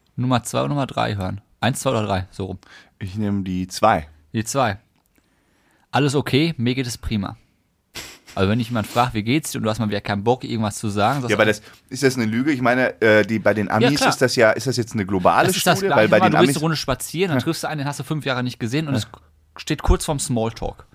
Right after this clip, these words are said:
Speaker 2: Ugh.
Speaker 1: Ja, dann kannst du ja auch sagen, "Pass auf, ich hab gar, gar keine Zeit", obwohl das nicht stimmt.
Speaker 2: Mhm.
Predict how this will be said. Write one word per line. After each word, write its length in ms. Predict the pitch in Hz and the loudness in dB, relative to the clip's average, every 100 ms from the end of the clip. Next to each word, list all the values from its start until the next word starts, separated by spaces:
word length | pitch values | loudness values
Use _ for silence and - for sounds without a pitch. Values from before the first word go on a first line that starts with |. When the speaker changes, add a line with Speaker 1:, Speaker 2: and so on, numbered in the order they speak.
| - | -6
Speaker 2:
Ugh. 240 | 85 80 - - - _ _ _ _ _ _ | -2 -2 -2 -10 -16 _ _ _ _ _ _
Speaker 1:
Ja, 180 | 95 80 - | -8 -8 -8
dann 120 | 113 | -6
kannst 200 | 107 147 | 0 2
du 40 | 156 | 2
ja 40 | |
auch 100 | 151 | 0
sagen, 180 | 156 139 | 0 -2
"Pass 140 | 127 | -2
auf, 120 | 147 135 | -2 -2
ich 80 | |
hab 80 | 127 | -4
gar, 120 | 131 | -4
gar 120 | 123 123 | -4 -4
keine 160 | 127 | -4
Zeit", 420 | 120 123 143 - - _ _ _ - | -2 2 0 0 -14 _ _ _ -14
obwohl 280 | 98 113 113 | -8 -2 -2
das 160 | 98 | -2
nicht 140 | 104 - | -6 -6
stimmt. 320 | - 160 - | -2 -4 -4
Speaker 2:
Mhm. 300 | - 95 95 | -8 -6 -8